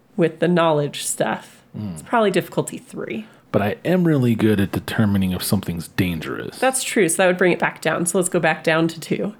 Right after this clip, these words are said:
Speaker 2: Okay.
Speaker 1: So you would need a six or better.
Speaker 2: To succeed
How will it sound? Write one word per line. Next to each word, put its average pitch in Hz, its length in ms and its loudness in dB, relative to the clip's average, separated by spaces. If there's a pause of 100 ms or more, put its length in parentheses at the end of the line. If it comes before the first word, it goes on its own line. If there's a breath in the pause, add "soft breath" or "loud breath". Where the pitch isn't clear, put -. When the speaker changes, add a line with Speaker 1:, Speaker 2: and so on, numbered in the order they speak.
Speaker 2:
Okay. - 400 -6 (260 loud breath)
Speaker 1:
So - 160 0
you 190 180 2
would 185 140 2
need 175 380 4 (100)
a 165 120 2
six - 320 -4
or 165 80 2
better. 196 340 -4 (400)
Speaker 2:
To - 100 -20
succeed 117 960 0